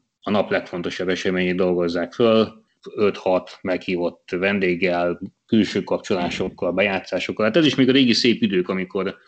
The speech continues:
amikor még volt olyan, hogy, hogy hírtelevíziózás, ö, és mondjuk versenyeztünk, ö, a konkurens csatornával, hogy na, kit néznek többen, és akkor örültünk, hogyha minket egy picit többen néztek éppen.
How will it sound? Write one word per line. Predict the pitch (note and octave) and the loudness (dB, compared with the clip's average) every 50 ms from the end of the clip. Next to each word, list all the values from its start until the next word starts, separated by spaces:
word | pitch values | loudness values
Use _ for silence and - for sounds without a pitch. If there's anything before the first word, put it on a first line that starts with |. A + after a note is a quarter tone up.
| _ _ _ | _ _ _
amikor | - A2+ F#2+ G2 F#2 - G2+ | -8 -4 -4 -2 -2 -2 0
még | G2+ G#2 G2+ | 0 0 2
volt | A2+ A2+ G2+ F#2 - - | 2 2 2 2 0 0
olyan, | G#2 F#2+ F2+ F2+ F2+ | -2 -2 -2 -2 -2
hogy, | F2+ F#2+ F#2+ F2+ F2 F2+ | -2 -2 -2 -2 -4 -4
hogy | F2+ F#2+ F#2+ F2+ F2+ F2+ F2 - - | -6 -6 -6 -4 -4 -6 -8 -10 -8
hírtelevíziózás, | - G#2 G#2 F#2+ F2 - - G2 F2 E2+ E2+ F2 E2+ E2 E2+ F2 F2 E2+ E2+ F2 F2 F2 F2 F2 - - - | -4 -2 -2 -2 -2 -4 -8 -8 -8 -6 -6 -6 -6 -8 -6 -6 -6 -6 -6 -6 -8 -8 -10 -10 -10 -8 -4
ö, | G#2+ G2 F#2 F#2 F2+ F#2 F#2 F#2+ F#2 - | -2 0 0 0 0 -2 -2 -4 -6 -8
és | F#2 E2 - - | -12 -12 -12 -8
mondjuk | - F2+ F#2 F2 F2 | -6 -6 -6 -4 -2
versenyeztünk, | G2+ G2 F#2+ E2+ - - F#2+ F2 F2 - - - F#2+ F#2+ F2 - - | -2 -2 0 -2 -4 -6 -6 -8 -8 -8 -8 -8 -8 -10 -6 -2 0
ö, | G2 F#2+ F#2 | 2 2 2
a | F#2+ F#2 F#2 F2+ F2+ | 2 0 0 -2 -2
konkurens | - F#2+ F#2 F2+ - F#2 F2+ F2+ E2+ | -2 -2 -2 -2 -2 -4 -4 -4 -4
csatornával, | - G2+ F#2 - F2+ F2 F2+ F2 F2 F2+ | -4 -4 -2 -2 -2 -2 0 0 0 0
hogy | F#2 F#2 | 0 0
na, | F#2+ F2+ | 0 -2
kit | - - G2 - - | -4 -4 -6 -6 -6
néznek | F2 E2+ F2 F#2 F#2 F2 - _ _ _ _ | -6 -4 -4 -4 -4 -6 -8 _ _ _ _
többen, | - - F#2 E2+ F#2 F2+ F2+ | -2 -2 0 0 0 0 0
és | F2+ - - | -2 -4 -6
akkor | F2+ - G2 F2+ F#2 F#2 - _ C3+ B2+ B2+ | -6 -6 -6 -4 -4 -6 -10 _ -18 -14 -8
örültünk, | B2+ F#2 F2 E2+ E2 - F#2 E2+ - | -4 -2 -2 -2 -2 -2 -6 -6 -6
hogyha | - - - F#2+ F2+ | -8 -6 -4 -4 -2
minket | F#2 F#2 F2 E2+ E2+ - | -2 -2 -4 -4 -6 -6
egy | F2+ - | -8 -8
picit | - - - - - | -8 -10 -12 -14 -12
többen | - - F#2 F#2 G2+ G#2 | -10 -8 -4 -2 0 0
néztek | A2 A2 G2+ - - A2 - | 0 0 0 -2 -2 -2 0
éppen. | A#2 A2 - - A#2+ A2 A2+ A2 - | 0 -2 0 0 2 2 2 2 0